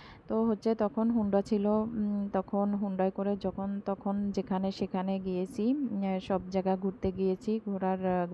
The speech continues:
ভিডিওগুলো ছিল। আমার মোবাইলটা নষ্ট হয়ে যাওয়ার কারণে আমার আগে যতগুলো ভিডিও ছিল সব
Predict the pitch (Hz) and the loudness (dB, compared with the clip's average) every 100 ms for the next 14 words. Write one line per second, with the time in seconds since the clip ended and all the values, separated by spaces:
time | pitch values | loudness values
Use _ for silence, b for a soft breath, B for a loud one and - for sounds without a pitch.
0 | 196 190 190 185 190 190 190 - 185 247 | -2 0 2 0 2 2 2 0 2 0
1 | - B B B B 214 214 220 208 208 | -2 B B B B 2 4 4 4 4
2 | 208 220 220 202 - 214 208 202 190 190 | 2 2 0 0 0 2 4 4 4 4
3 | 190 196 190 190 202 208 190 190 185 180 | 2 2 2 2 2 0 0 2 2 2
4 | 190 196 196 226 233 233 226 208 196 208 | 0 0 0 0 2 2 4 2 2 0
5 | 214 - 196 208 240 - 208 196 202 | 0 0 2 2 -2 0 2 6 6